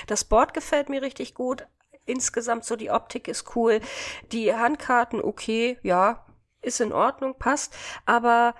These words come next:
ja, das ist auf jeden Fall jetzt bei mir eingezogen, weil es da ein super duper Schnäppchenangebot gab.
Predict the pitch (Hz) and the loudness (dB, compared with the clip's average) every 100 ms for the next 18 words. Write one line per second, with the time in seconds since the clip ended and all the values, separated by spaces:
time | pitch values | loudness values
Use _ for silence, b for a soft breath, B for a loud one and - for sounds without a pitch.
0 | b - 185 165 - - 254 302 277 262 | b 0 2 2 -2 -2 0 0 0 0
1 | 269 254 240 233 226 214 247 294 - 277 | -2 -2 0 0 0 0 -2 -2 -4 -2
2 | 247 233 - 233 220 247 262 233 240 - | -2 -4 -4 -4 -4 -6 -4 -4 -4 -2
3 | 214 - 247 - 302 262 262 277 254 262 | -2 -2 -2 -2 -2 -2 -4 -4 -4 -4
4 | 277 - 247 294 - | -2 0 0 0 -4